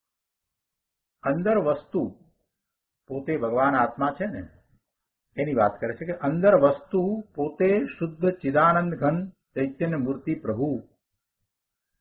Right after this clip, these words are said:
સદા વિરાજી રહેલ છે. તેની એકાગ્રતાપૂર્વક તલ્લીન થઈ પ્રચુર આનંદમાં રમતા રમતા તેમાં જ ઠરીને રહેવું તે ચારિત્ર છે.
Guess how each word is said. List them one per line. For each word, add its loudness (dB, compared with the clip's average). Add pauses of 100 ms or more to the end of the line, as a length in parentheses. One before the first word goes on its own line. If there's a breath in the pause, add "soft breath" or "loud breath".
સદા 8
વિરાજી 4
રહેલ 2
છે. -6 (1120)
તેની 4
એકાગ્રતાપૂર્વક 6
તલ્લીન 6
થઈ 2 (1300)
પ્રચુર 2
આનંદમાં 4
રમતા 4
રમતા 4
તેમાં 0
જ -4
ઠરીને 0
રહેવું 2
તે 2
ચારિત્ર 0
છે. -18